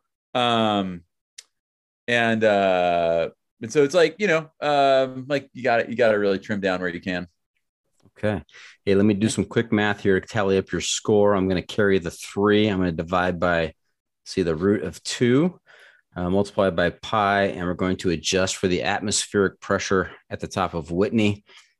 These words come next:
Speaker 2: And I come up with a very sane score of ninety-five. That may be the highest score we've ever had on the podcast here.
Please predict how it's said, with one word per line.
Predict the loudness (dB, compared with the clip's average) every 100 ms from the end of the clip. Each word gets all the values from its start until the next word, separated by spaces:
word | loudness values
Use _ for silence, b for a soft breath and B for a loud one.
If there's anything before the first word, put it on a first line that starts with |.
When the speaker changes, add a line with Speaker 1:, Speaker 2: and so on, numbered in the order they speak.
| _
Speaker 2:
And | -4 -2 0 -2 -4 -8
I | -6
come | -2 0
up | 0 0 0
with | 2 2 -2 -6 -20 _ _ -8
a | -6
very | -6 -2 2 4 4 0
sane | -2 -2 0 0
score | -2 -4 0 0 0 -2 -6 -10
of | -6 -2
ninety-five. | -2 0 0 -2 -4 -2 -2
That | 0
may | 0 2
be | 2
the | 0
highest | 0 2 2 0
score | 0 2
we've | 4 2
ever | -2 -4
had | -2 -2 -2
on | -2 -6
the | -4
podcast | -4 -4 -4 -6 -6
here. | -8 -10